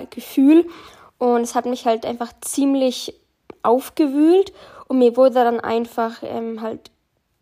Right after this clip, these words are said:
in der Nachbereitung dieser Imagination und dieses Themas halt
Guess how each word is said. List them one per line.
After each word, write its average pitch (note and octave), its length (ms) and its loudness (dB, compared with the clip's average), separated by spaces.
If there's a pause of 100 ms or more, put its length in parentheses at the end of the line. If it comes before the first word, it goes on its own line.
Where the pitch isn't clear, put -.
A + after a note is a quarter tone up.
(200)
in A#3 240 -6
der A3 140 -4
Nachbereitung B3+ 1500 -2
dieser C4 220 -8
Imagination A#3+ 640 -6
und B3 80 -4
dieses A#3+ 280 -10
Themas C#4 440 -4 (360)
halt A#3+ 280 2